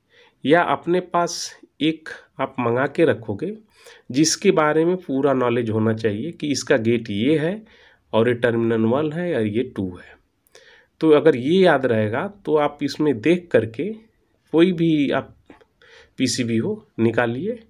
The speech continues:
और उसके बदले में अपने हिसाब से गेट को गेट पे कर दीजिए, टर्मिनल को टर्मिनल वन और टू पे अपने हिसाब से एडजस्ट कर दीजिए, ज़रूरत नहीं है। या फिर एक ऑप्शन बचता है, सेकंड में पूरी पीसीबी ले लीजिए और उसमें से बहुत कुछ आपको मिल जाएगा।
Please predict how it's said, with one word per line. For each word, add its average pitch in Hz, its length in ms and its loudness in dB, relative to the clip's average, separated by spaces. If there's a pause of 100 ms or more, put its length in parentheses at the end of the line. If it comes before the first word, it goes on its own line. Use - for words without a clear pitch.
(520)
और 131 220 4
उसके 135 260 0
बदले 143 320 4
में 160 140 2
अपने 180 420 0
हिसाब 131 300 2
से 139 180 -2
गेट 127 240 0
को 131 140 0
गेट 143 260 0
पे 151 80 -4
कर 160 200 4
दीजिए, 156 320 -2
टर्मिनल 120 420 2
को 113 140 -4
टर्मिनल 113 420 2
वन 151 380 0
और 107 260 -6
टू 110 140 -2
पे 110 160 0
अपने 107 280 -2
हिसाब 98 260 -8
से - 180 -12
एडजस्ट 127 420 0
कर 135 160 0
दीजिए, 135 360 -6 (520)
ज़रूरत 143 520 4
नहीं 127 300 2
है। 92 140 -12 (440)
या 143 240 2
फिर 160 220 -2
एक 156 160 -2
ऑप्शन 151 300 -2
बचता 156 320 -2
है, 185 180 -10 (540)
सेकंड 143 380 0
में 127 140 -2
पूरी 107 240 -2
पीसीबी 117 400 -4
ले 156 120 0
लीजिए 190 420 -6 (1160)
और 165 280 4
उसमें 156 260 2
से 151 160 0
बहुत 113 300 0
कुछ 113 220 -8
आपको 110 280 -6
मिल 110 220 0
जाएगा। 98 380 -8